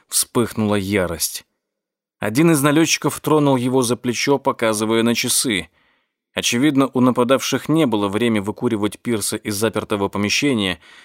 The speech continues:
особенно если учесть, что правоохранительные органы стягивали кольцо вокруг центра и вот-вот должны были взорваться заложенные заряды. Застывшим на лице беззвучным проклятием предводитель махнул рукой,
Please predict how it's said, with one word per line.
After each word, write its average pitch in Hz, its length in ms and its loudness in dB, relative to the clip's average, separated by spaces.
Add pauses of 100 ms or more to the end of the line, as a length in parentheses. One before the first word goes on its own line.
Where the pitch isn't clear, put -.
(260)
особенно 156 440 2
если 151 380 2
учесть, 135 440 2
что - 240 -2
правоохранительные 123 960 0
органы 113 600 0 (380)
стягивали 135 640 2
кольцо 123 400 0
вокруг 120 380 -2
центра 104 580 0 (440)
и 107 100 -2
вот-вот 139 560 2
должны 127 400 2
были 127 220 2
взорваться 110 760 0 (240)
заложенные 110 680 2
заряды. 92 560 -2 (760)
Застывшим 123 640 2
на 120 60 4
лице 120 320 0
беззвучным 107 680 -4
проклятием 101 720 -2 (540)
предводитель 135 560 2
махнул 135 420 2
рукой, 120 500 0